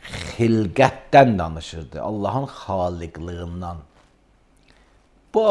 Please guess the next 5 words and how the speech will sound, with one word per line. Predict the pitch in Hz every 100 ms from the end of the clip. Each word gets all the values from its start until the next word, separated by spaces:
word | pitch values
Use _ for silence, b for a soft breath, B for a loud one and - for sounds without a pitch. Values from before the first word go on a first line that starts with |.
| 190
ayə | 190 196 196 196 233 _ _ _ 120
Allahın | 120 120 147 175 127 113
malikiyyətindən | 107 101 98 - - 92 92 87 - 92 98 98 80
danışır. | 65 65 - - - - _ _ _ _ _ _ _ -
Göylər | 147 120 131 151 190